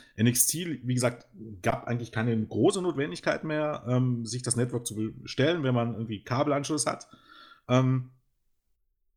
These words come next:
und dann hast du halt das Problem, ja, im letzten Quartal zweitausendneunzehn, was gab's da groß? Survivor Series, ja, okay.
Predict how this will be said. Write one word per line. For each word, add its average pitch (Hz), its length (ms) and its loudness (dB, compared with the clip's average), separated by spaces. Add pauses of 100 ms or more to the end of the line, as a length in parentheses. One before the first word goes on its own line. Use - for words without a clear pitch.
(280)
und 117 260 -2
dann 107 260 0
hast 143 180 4
du 156 40 6
halt 147 120 2
das 147 100 2
Problem, 131 440 2
ja, 110 200 -4 (100)
im 95 240 -12
letzten 104 300 -4
Quartal 107 640 -2 (260)
zweitausendneunzehn, 107 1080 0
was 98 140 0
gab's - 240 0
da 143 80 4
groß? 95 300 -2
Survivor 104 340 2
Series, 127 400 2
ja, 107 380 0 (460)
okay. 120 500 0